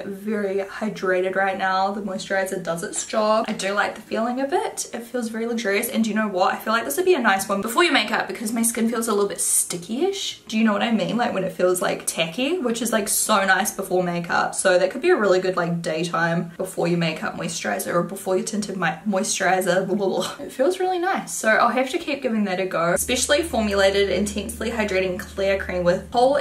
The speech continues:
carrot cells, immediately plumps, softens, and nourishes your skin. Well, I think it definitely does that. My skin feels plump, like I said, kinda sticky, and you could see for yourself, like, the lines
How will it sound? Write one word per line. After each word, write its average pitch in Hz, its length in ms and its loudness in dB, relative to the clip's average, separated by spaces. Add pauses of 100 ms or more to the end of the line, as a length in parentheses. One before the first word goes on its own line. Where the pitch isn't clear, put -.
carrot 254 400 0
cells, 175 600 2
immediately 220 560 0
plumps, 202 380 -2
softens, 185 440 -2
and 170 160 -4
nourishes 170 320 0
your 175 100 -2
skin. 170 260 -4
Well, 165 120 0
I 170 80 0
think 240 180 -4
it 277 100 -2
definitely 170 280 -4
does - 220 -2
that. - 180 -4
My 170 100 -4
skin 208 280 0
feels 381 200 0
plump, 180 460 -2
like - 360 -6
I - 100 -10
said, 170 260 -6
kinda - 200 -8
sticky, 165 520 -6
and 165 160 -4
you 170 100 0
could 170 160 -8
see 160 220 -4
for 165 140 -10
yourself, - 520 -4
like, - 220 -6
the 226 80 -4
lines 220 640 -2